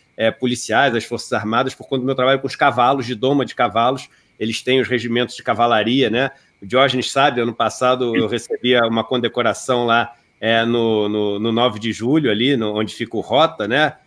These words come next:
Eu recebi pelo meu trabalho de doma de cavalo, já recebi também,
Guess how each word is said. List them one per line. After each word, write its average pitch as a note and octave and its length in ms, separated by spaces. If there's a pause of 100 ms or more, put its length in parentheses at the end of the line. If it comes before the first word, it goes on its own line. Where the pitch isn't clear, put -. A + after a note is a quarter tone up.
(120)
Eu - 80
recebi A#2 460
pelo A#2+ 160
meu A#2+ 120
trabalho A2+ 480
de G2+ 120
doma A2+ 260
de - 100
cavalo, A2+ 380
já A2+ 80
recebi A2+ 420
também, A2+ 400